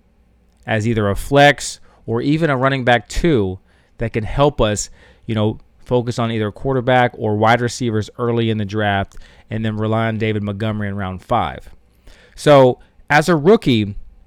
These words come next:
he finished twenty-fourth in P P R scoring.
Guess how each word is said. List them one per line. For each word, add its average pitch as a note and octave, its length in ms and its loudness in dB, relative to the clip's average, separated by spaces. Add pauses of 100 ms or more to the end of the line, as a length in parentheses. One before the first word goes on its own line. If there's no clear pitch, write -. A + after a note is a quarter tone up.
(1040)
he C#3 140 -2
finished C#3+ 400 0
twenty-fourth D3 680 2
in A#2+ 120 0
P C#3 140 6
P C3+ 140 0
R B2+ 140 4
scoring. G#2+ 640 -4